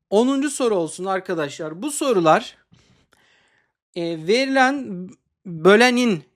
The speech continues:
diyelim. Burada bölen kaç? Eksi on beş. Burada kaç? Eksi yirmi bir. Burada kaç? Eksi on yedi.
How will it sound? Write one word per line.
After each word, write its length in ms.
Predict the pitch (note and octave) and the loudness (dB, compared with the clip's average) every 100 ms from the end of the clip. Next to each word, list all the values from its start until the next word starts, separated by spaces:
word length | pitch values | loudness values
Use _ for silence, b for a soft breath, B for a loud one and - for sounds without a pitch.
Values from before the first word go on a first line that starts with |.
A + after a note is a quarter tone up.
| E3+ | -6
diyelim. 360 | D#3 C#3 C#3+ | -4 -4 -4
Burada 240 | F#3+ F#3+ F#3 | -4 0 2
bölen 320 | G3+ G3+ F#3+ | 4 2 2
kaç? 340 | A3+ B3 - - | 0 -2 -4 -6
Eksi 320 | F#3+ F#3+ - | -6 -4 -4
on 180 | F#3+ E3 | -2 -2
beş. 180 | C#3+ - | -6 -6
Burada 260 | F#3+ F#3+ | -2 -2
kaç? 420 | F#3+ A#3 B3+ - - _ _ | 2 0 0 -6 -16 _ _
Eksi 340 | F3 E3+ - | -4 -4 -4
yirmi 260 | F3+ E3 D3+ | -2 -2 -2
bir. 140 | C#3+ | -4
Burada 260 | F3 G3+ F#3+ | -2 0 2
kaç? 300 | A#3 C4 - - | 2 0 -4 -4
Eksi 300 | F#3 F#3 F#3+ | -4 -2 -2
on 80 | |
yedi. 320 | E3+ C#3+ B2+ | 0 0 -2